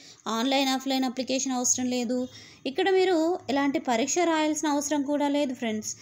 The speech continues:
So డైరెక్ట్గా వాక్ ఇన్ ఇంటర్వ్యూ కండక్ట్ చేసి మిమ్మల్ని రిక్రూట్ చేసుకోవడం అయితే జరుగుతుంది. ఆ యొక్క వాక్ ఇన్ ఇంటర్వ్యూ కూడా, so మీరు ఈ యొక్క అప్లికేషన్ ఫామ్ ఏదైతే మీకు స్క్రీన్ పైన కనిపిస్తుందో, ఈ స్క్రీన్ పైన కనిపిస్తున్నటువంటి అప్లికేషన్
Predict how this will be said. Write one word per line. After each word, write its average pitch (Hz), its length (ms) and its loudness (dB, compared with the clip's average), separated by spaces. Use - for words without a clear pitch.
So - 60 -6
డైరెక్ట్గా 339 600 0
వాక్ 359 280 2
ఇన్ 415 80 2
ఇంటర్వ్యూ 339 380 2
కండక్ట్ 254 500 -4
చేసి 240 260 -2
మిమ్మల్ని 359 440 4
రిక్రూట్ 311 440 0
చేసుకోవడం 294 460 0
అయితే 254 360 0
జరుగుతుంది. 233 520 -2
ఆ 202 240 -2
యొక్క 220 140 -4
వాక్ 262 380 2
ఇన్ 427 120 2
ఇంటర్వ్యూ 339 300 2
కూడా, 320 280 2
so 330 160 0
మీరు 320 300 4
ఈ 254 140 0
యొక్క 294 160 -2
అప్లికేషన్ 302 600 0
ఫామ్ 285 260 0
ఏదైతే 285 280 2
మీకు 294 260 2
స్క్రీన్ 349 440 2
పైన 330 180 2
కనిపిస్తుందో, 247 800 -2
ఈ - 60 -2
స్క్రీన్ 381 420 0
పైన 453 140 0
కనిపిస్తున్నటువంటి 294 880 0
అప్లికేషన్ 403 760 0